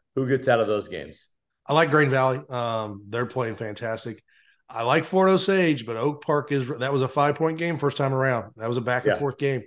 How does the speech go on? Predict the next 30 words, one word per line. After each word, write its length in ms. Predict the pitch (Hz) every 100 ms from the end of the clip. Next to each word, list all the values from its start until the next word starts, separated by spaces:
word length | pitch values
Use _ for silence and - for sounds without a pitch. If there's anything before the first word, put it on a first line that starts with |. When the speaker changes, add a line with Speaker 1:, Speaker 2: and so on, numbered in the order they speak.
| _ _ _ _ _ -
Speaker 2:
Um, 260 | 117 113
so 120 | 104 -
that's 200 | 123 -
good. 200 | - 117
That's 200 | 127 127
closer 300 | - 147 143
to 80 | 139
a 40 |
coin 240 | 135 147 147
toss 260 | 127 117
there. 380 | - 127 110 - _ _ _ _
Uh, 420 | - 113 113 113 - 113
but 260 | 120 -
Fort 160 | - 139
Osage 320 | 135 147 135
and 80 | 127
Grain 180 | 127 131
Valley 120 | 131
have 60 | 123
been 80 | 107
playing 260 | 131 127
the 60 | 123
best 300 | 123 123 -
along 340 | 113 113 117
with 100 | 139
Oak 200 | 156 156
Park. 260 | 185 151 - _
Those 200 | 120 123
three 180 | 139 131
teams 360 | 135 131 123